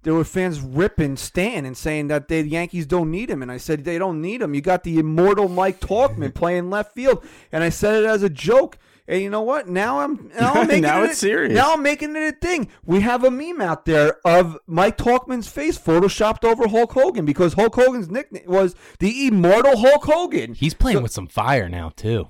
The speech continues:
Speaker 1: And you know, did
Speaker 3: He
Speaker 1: he,
Speaker 3: is. He's pumped
Speaker 1: did he
Speaker 3: up.
Speaker 1: double?
Speaker 2: Yeah,
Speaker 1: Did he
Speaker 2: yeah.
Speaker 1: double when Romine singled in the run to tie the game in the eighth today?
Speaker 3: I
Speaker 2: I
Speaker 3: think
Speaker 2: bel-,
Speaker 3: so, yeah.
Speaker 2: I think that was him. He was going nuts.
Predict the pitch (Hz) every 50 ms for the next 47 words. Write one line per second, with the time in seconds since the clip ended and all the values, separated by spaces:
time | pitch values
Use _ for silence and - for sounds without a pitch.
0 | - - 170 175 185 196 214 226 220 190 - 208 - 147 170 202 254 330 254 -
1 | 147 135 - - - 156 180 180 170 170 - - - 113 95 170 - - - -
2 | 262 247 175 160 165 160 175 190 202 196 180 180 175 208 208 196 190 190 180 170
3 | 170 180 185 190 196 202 208 208 202 196 - - - 196 196 196 202 190 165 175
4 | 196 190 185 185 175 160 185 190 196 190 - 156 - 175 170 180 175 170 151 175
5 | 185 190 190 185 180 180 190 202 196 - 226 240 - - 220 214 - 127 127 139
6 | 160 160 175 208 226 180 170 220 277 214 135 143 135 123 131 131 135 143 143 -
7 | - 113 98 90 90 95 117 127 127 110 107 123 113 107 95 95 98 113 120 110
8 | 92 - - - -